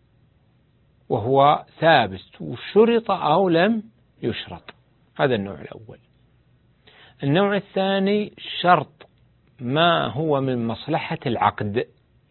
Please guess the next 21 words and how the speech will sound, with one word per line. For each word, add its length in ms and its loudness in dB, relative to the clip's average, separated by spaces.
شرط 380 0
ما 160 -2
هو 420 0
من 160 -2
مصلحة 560 -2
العقد، 380 -2
كما 280 0
لو 160 2
اشترط 460 -2
صفة 640 -6
في 100 -8
المعقود 880 0
عليه. 600 -2
مثال 340 2
ذلك: 440 -10
اشترى 360 2
منه 200 -2
السيارة 800 0
واشترط 840 0
تأجيل 580 2
الثمن. 520 0